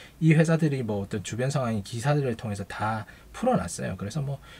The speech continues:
덤프트럭 오거나 뭐 마티즈 오거나 이런 일은 전혀 없다는 거 아셔야 됩니다. 제가 아는 건 모두가 접근할 수 있는 내용이기 때문에,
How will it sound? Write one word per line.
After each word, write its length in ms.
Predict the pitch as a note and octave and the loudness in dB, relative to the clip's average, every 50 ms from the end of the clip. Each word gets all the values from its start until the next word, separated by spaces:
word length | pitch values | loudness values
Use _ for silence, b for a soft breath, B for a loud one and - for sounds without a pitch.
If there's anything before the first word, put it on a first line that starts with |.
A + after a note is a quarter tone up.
| B B - | B B 2
덤프트럭 360 | E3 E3+ B3+ A#3 C4+ C4+ B3+ | 2 2 2 2 2 4 4
오거나 340 | F3+ C3 C#3+ D#3+ E3 D3 B2 | 4 4 4 4 4 4 2
뭐 100 | A2+ G#2 | 0 -2
마티즈 320 | G2 F#2+ - D#3+ C#3+ D3 | -2 -2 -2 -2 -2 -2
오거나 240 | A#2+ A2 B2+ B2 A2 | -2 -2 -2 -2 -2
이런 340 | F#2+ G2+ C3 D3+ E3 E3 D#3+ | -2 0 4 6 6 6 6
일은 240 | C3 A2+ A#2+ B2+ | 4 2 0 -2
전혀 260 | A#2+ - G#2 A2+ A#2 G2+ | -4 -4 -6 -4 -4 -6
없다는 380 | F3 - - C3+ C3 B2 G#2 | -6 -6 -6 -4 -4 -4 -4
거 240 | F#2+ F2+ F2 G#2 A2+ | -4 -4 -4 -6 -6
아셔야 220 | F#2+ F#2 - C3 A2 | -6 -6 -6 -6 -6
됩니다. 380 | G#2+ G2 F#2 F#2 F#2+ F#2+ - - - | -4 -4 -4 -6 -6 -10 -14 -14 -8
제가 300 | - - B2+ D3+ G3+ G3+ | -2 2 4 6 6 6
아는 180 | D3+ D3+ D#3 D#3+ | 6 6 6 6
건 180 | E3+ D#3 A2+ | 6 4 4
모두가 400 | G2 G2+ A#2 D#3+ E3 D#3+ C#3+ B2+ | 2 0 0 0 2 2 0 0
접근할 340 | - - - - C3+ C3 A#2+ | -2 -6 -8 -8 -6 -6 -6
수 100 | - - | -6 -6
있는 280 | G2+ F#2+ G2 B2 D3+ E3 | -4 -4 0 2 4 4
내용이기 440 | D#3+ D3 C3+ A2+ G#2 G2 F#2 F#2+ F#2 | 4 2 0 -2 -2 -4 -4 -6 -6
때문에, 480 | - G2+ G2 F#2+ F#2+ G2 B2 B2 A2 | -6 -6 -6 -4 -4 -4 -6 -8 -10